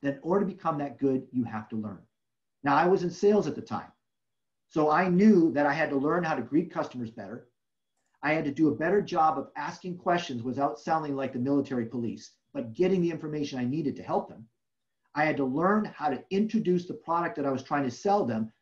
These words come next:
the features and the benefits, in such a way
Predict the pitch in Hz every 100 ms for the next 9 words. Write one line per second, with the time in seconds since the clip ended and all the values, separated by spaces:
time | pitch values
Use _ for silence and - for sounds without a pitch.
0 | - 120 - 185 - 180 165 - 135 120
1 | - 170 202 226 - 110 - _ _ -
2 | - - 196 202 202 147 139 135 135